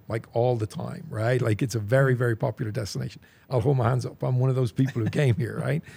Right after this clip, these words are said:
I'm sure a lot of people that relocate from within the U S, they probably have their N F L teams or, you know, their N B A teams. Maybe they don't have a soccer team.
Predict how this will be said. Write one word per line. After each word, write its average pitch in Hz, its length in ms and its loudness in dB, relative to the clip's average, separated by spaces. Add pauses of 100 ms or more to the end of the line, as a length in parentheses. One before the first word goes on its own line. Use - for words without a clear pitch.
(840)
I'm 151 60 4
sure 208 200 4
a 165 40 6
lot 151 160 6
of - 80 0
people 143 260 2
that 120 80 0
relocate 120 560 2
from 110 140 -4
within 151 300 0
the 82 80 0
U 107 220 -2
S, 120 180 -4
they 359 120 -4
probably 339 320 -2
have 185 240 -2
their 135 180 0
N 117 120 0
F 120 160 -4
L 107 200 -4
teams 110 500 -2
or, 101 180 -4 (380)
you 131 100 0
know, 117 100 2
their 107 120 0
N 110 100 0
B 110 140 0
A 135 120 4
teams. 123 320 -6 (800)
Maybe 185 200 4
they 190 80 4
don't 175 140 2
have 147 100 0
a 113 40 -2
soccer - 400 -6
team. - 140 -18